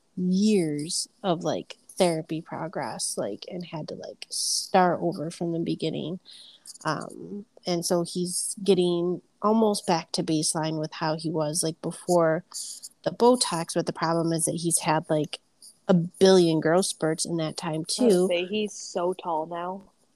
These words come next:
Speaker 1: And so, like, with that, like, the scissoring, which is his le-, his legs, like, turning in and crossing when he walks, so his feet turn inward and he, like, you know, trips over his feet. And so, like, that's getting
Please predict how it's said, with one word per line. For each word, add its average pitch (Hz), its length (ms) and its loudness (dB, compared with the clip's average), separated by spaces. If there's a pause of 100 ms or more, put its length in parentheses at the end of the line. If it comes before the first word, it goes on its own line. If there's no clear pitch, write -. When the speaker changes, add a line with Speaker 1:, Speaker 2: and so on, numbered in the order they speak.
(180)
Speaker 1:
And 175 460 4 (560)
so, 180 760 2 (220)
like, 180 240 0
with 180 220 2
that, 185 440 6
like, 165 340 -6
the 180 80 -2
scissoring, 175 1000 2
which 165 180 -6
is 165 200 -8
his 170 240 -6
le-, 165 100 -4 (100)
his 175 320 -2 (240)
legs, 170 360 2
like, 170 260 -6
turning 165 380 -4
in 160 120 0
and 160 160 -2
crossing 160 600 -2 (460)
when 160 160 -2
he 165 120 -6
walks, 175 440 2
so 156 160 0
his 160 540 2
feet 196 380 0 (160)
turn 175 340 0
inward 160 800 4
and 170 180 -4
he, 160 160 -4
like, 151 260 -8
you 165 80 -6
know, - 160 -10
trips - 300 0
over 156 240 0
his - 160 0
feet. 180 220 0
And 160 100 -4
so, 156 100 -4
like, 156 160 -2 (140)
that's 165 420 -4
getting 175 480 4